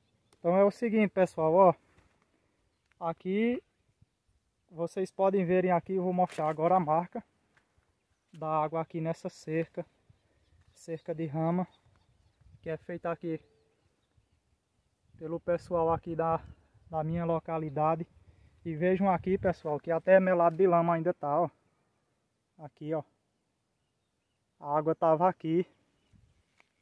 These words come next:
Aqui tava tudo inundado d'água, essas madeiras aqui, ó. Tavam cobertas de água. E, pessoal, foi muito rápido mesmo, essa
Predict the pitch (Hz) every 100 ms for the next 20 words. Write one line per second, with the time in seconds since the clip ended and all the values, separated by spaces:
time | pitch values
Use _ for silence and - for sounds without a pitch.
0 | _ _ - 160 - 170 175 - 175 165
1 | 170 180 180 185 175 165 160 147 151 160
2 | 165 - 165 - _ _ - 160 160 156
3 | 160 156 - 170 175 - _ _ _ _
4 | - - - - - - - 160 156 170
5 | - 175 175 170 185 175 165 156 160 185
6 | - - - - _ - - - - -
7 | _ - 165 165 180 196 - 196 - 165
8 | 160 - 196 214 196 196 214 247 156 170
9 | - 208 180 165 185 180 - 175